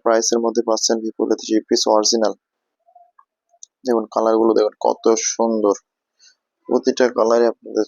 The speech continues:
চয়েস ফর কালার। একে একে প্রত্যেকটা কালার দেখাই দিচ্ছি, যার যেটা লাগিয়ে নিতে পারবেন।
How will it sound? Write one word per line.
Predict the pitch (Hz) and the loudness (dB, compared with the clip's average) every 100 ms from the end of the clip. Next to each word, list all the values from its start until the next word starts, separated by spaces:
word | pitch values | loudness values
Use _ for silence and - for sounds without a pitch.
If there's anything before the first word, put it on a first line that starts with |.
| - | -2
চয়েস | 107 104 - | -2 -2 -4
ফর | - - | -8 -6
কালার। | - - - _ _ _ _ _ _ _ _ _ _ _ _ _ _ _ _ - - _ _ _ _ _ _ _ _ 659 - _ _ _ _ _ _ - | -4 -4 -4 _ _ _ _ _ _ _ _ _ _ _ _ _ _ _ _ -20 -20 _ _ _ _ _ _ _ _ -20 -20 _ _ _ _ _ _ -4
একে | 110 117 | -2 -2
একে | - 120 | -2 -4
প্রত্যেকটা | 123 - - 120 110 | -4 -6 -6 -2 0
কালার | 110 107 | 2 0
দেখাই | 107 104 110 | -2 -2 -2
দিচ্ছি, | 107 - - | -2 -6 -2
যার | 113 107 - | -2 0 -2
যেটা | 113 110 | -2 0
লাগিয়ে | 107 107 107 | 0 0 -4
নিতে | 107 | -6
পারবেন। | 107 110 | -4 -2